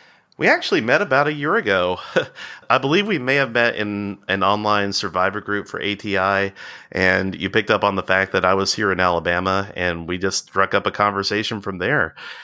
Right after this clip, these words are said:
And we actually met in person for the first time a couple weeks ago,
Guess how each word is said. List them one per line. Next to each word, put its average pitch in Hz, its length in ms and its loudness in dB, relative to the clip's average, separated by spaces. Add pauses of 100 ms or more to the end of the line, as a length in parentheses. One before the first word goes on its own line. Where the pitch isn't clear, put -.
(220)
And 101 360 2 (200)
we 110 260 0
actually 113 460 0
met 98 340 0
in 98 140 2
person 110 420 0
for 90 100 -4
the 85 120 -4
first 95 280 0
time 87 460 0
a 90 80 -12
couple 87 240 -10
weeks - 240 0
ago, 76 320 -8